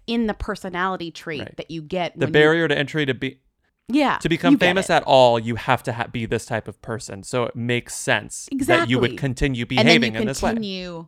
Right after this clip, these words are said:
Speaker 2: Remember, what's her name? Remember Shallow
Speaker 1: What
Speaker 2: Woman?
Speaker 1: happened to
Speaker 2: Charlotte?
Speaker 1: her?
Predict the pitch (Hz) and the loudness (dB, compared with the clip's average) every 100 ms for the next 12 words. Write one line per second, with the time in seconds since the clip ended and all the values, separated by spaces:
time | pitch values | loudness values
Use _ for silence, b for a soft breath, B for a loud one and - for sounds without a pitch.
0 | _ 170 190 233 302 269 - 151 170 180 | _ -2 0 2 2 2 2 0 2 0
1 | 180 208 180 151 190 135 123 143 165 302 | -2 -4 -6 -6 0 2 2 0 -2 -2
2 | 427 453 247 208 311 359 151 208 | -2 0 2 2 2 0 -2 -6